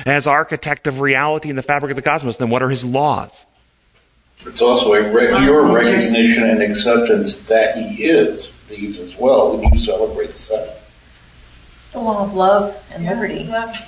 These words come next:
Speaker 1: So design protocol stuff, but law of love, law of liberty, truth presented in love, leaving people free in the context of which the Sabbath is created. So we, it claims God as creator, it claims God as the designer,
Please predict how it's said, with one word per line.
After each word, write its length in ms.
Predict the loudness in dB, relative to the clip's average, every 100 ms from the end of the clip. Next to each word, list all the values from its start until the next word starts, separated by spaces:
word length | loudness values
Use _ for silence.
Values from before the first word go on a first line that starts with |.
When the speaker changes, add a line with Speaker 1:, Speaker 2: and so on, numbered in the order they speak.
| -20 -20 -12
Speaker 1:
So 240 | -2 -2 0
design 500 | -2 0 2 2 0
protocol 420 | -2 -2 -4 -6
stuff, 220 | -6 -6
but 100 | -2
law 160 | 0 0
of 120 | 0
love, 300 | 0 0 0
law 180 | -2 -2
of 60 |
liberty, 220 | -2 -4 -6 -6
truth 460 | -2 0 -2 -4 -8
presented 400 | -4 -2 0 -2
in 120 | 0
love, 380 | 2 2 0 -2
leaving 320 | -6 -4 -4
people 220 | -4 -4
free 180 | -2 0
in 60 | 0
the 60 |
context 520 | -2 -2 -4 -6 -10
of 60 | -4
which 140 | -4
the 60 | -4
Sabbath 360 | -4 -2 -4 -8
is 140 | -12
created. 400 | -4 -2 -2 -4 -8 -8
So 160 | -4
we, 180 | -2 -2 -2
it 160 | -4 -2
claims 360 | 0 0 0 0
God 200 | 0 0
as 120 | -2
creator, 400 | -2 -2 0 -4 -6
it 140 | -6 -4
claims 420 | -2 0 0 -2
God 300 | -2 0 0
as 140 | -2
the 100 | -4
designer, 580 | -4 0 2 2 2 -2